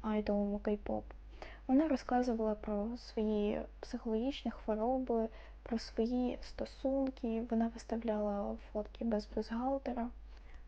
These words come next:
Її дуже, дуже сильно хейтили в інтернеті, і саме це стало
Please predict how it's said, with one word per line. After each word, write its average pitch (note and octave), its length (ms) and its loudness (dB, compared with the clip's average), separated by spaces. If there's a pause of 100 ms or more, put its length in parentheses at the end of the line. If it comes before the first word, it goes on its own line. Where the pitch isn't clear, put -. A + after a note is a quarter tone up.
Її B3 380 8
дуже, A3 540 4 (200)
дуже C4 320 6
сильно A3+ 320 2
хейтили A3 360 0
в G#3+ 40 0
інтернеті, A3+ 720 0 (440)
і A#3+ 40 -4
саме A3 320 2
це B3 180 2
стало G#3 380 2